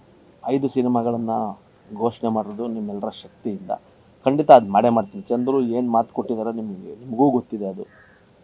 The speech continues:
ನುಡಿದಂತೆ ನಾನು ಏನ್ ಮಾತಾಡ್ತೀನಿ ಅದ್ ಕೆಲ್ಸ ಮಾಡ್ತೀನಿ. ತೆಲುಗು ಸಿನಿಮಾ ಮಾಡ್ತೀನಿ ಅಂದ್ರೆ ಮಾಡಿದ್ದೀನಿ, ಕಬ್ಜಾ ಮಾಡ್ತೀನಿ ಅಂದ್ರೆ ಮಾಡಿದ್ದೀನಿ, ಮಾಡ್ತೀನಿ. ಯಾಕಂತಂದ್ರೆ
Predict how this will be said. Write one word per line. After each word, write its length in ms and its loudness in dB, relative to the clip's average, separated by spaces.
ನುಡಿದಂತೆ 760 2
ನಾನು 260 -8
ಏನ್ 240 -2
ಮಾತಾಡ್ತೀನಿ 500 -2
ಅದ್ 100 -10
ಕೆಲ್ಸ 300 -12
ಮಾಡ್ತೀನಿ. 380 -12
ತೆಲುಗು 240 2
ಸಿನಿಮಾ 320 0
ಮಾಡ್ತೀನಿ 340 -2
ಅಂದ್ರೆ 160 -8
ಮಾಡಿದ್ದೀನಿ, 540 -6
ಕಬ್ಜಾ 320 6
ಮಾಡ್ತೀನಿ 380 6
ಅಂದ್ರೆ 200 -2
ಮಾಡಿದ್ದೀನಿ, 640 -6
ಮಾಡ್ತೀನಿ. 560 4
ಯಾಕಂತಂದ್ರೆ 640 -6